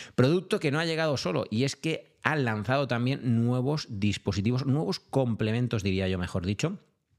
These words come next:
para estos iPad. Y son el Magic Keyboard de trescientos cuarenta y nueve euros para el modelo de iPad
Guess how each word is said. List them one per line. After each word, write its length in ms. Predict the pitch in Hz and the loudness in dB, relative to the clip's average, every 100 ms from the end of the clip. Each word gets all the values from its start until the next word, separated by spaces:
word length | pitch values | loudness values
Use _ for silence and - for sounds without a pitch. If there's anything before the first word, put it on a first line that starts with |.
| - - - | -20 -20 -2
para 320 | 107 110 135 - | 0 0 -2 -4
estos 400 | 110 - 110 - - | -4 -2 -6 -4 -4
iPad. 360 | 104 90 80 - - - - - | -2 -2 -4 -6 -14 -18 -14 -2
Y 100 | 107 | -2
son 320 | - 110 85 - | 0 -4 -6 -4
el 260 | 113 107 95 | -2 -2 0
Magic 400 | 113 127 131 120 | 0 0 0 0
Keyboard 420 | 160 156 180 226 | 0 0 0 -4
de 420 | 117 104 110 95 - _ - | -6 0 0 -2 -10 _ -2
trescientos 760 | 107 104 - 147 151 135 107 | -2 -2 -2 -2 0 -2 -4
cuarenta 400 | - 101 98 95 | 0 0 0 -2
y 40 | 98 | -2
nueve 240 | 117 113 | 0 0
euros 320 | 117 101 90 | 0 -2 -4
para 200 | - 95 | -2 -2
el 80 | 92 | 0
modelo 380 | 92 98 113 92 | 0 0 0 0
de 180 | 90 95 | 0 -2
iPad 280 | 95 104 | -2 -4